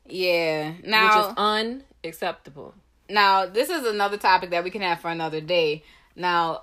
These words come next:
Speaker 1: I, I, I felt bad that the young lady was on screen, like, crying, like, for the world to see.
Speaker 2: Mm-hmm.
Speaker 1: It did start a very good dialogue that's already been going on. Like, you know,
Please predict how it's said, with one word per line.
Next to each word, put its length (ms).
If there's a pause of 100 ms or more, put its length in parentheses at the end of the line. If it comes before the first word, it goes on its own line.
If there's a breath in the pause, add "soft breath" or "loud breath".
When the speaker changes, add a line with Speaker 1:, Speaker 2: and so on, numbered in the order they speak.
Speaker 1:
I, 720
I, 80
I 20 (260)
felt 320
bad 460
that 340
the 60
young 240
lady 280
was 300
on 760 (240)
screen, 880
like, 340 (380)
crying, 640
like, 260
for 120
the 120
world 360
to 80
see. 420
Speaker 2:
Mm-hmm. 500 (200)
Speaker 1:
It 200
did 280
start 500
a 60
very 320
good 260
dialogue 840 (360)
that's 540
already 340
been 220
going 320
on. 340
Like, 320 (280 loud breath)
you 140
know, 340